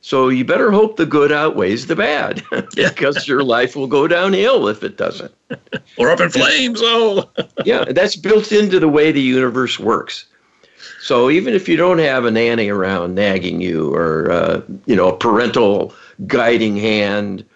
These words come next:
Speaker 1: or maybe a boss who is wanting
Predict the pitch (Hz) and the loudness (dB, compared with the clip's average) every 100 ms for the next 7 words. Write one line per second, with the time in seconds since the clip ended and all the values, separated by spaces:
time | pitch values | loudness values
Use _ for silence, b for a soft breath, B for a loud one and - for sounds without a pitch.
0 | b b b b b - 139 147 151 143 | b b b b b -2 0 2 2 2
1 | 131 110 135 131 147 - 143 147 131 127 | 2 0 2 2 0 -4 -2 -2 0 -2
2 | 120 113 135 123 120 113 - b b b | -2 0 4 4 2 -2 -12 b b b
3 | 98 120 170 220 214 185 160 143 | -6 0 0 0 0 0 -2 -4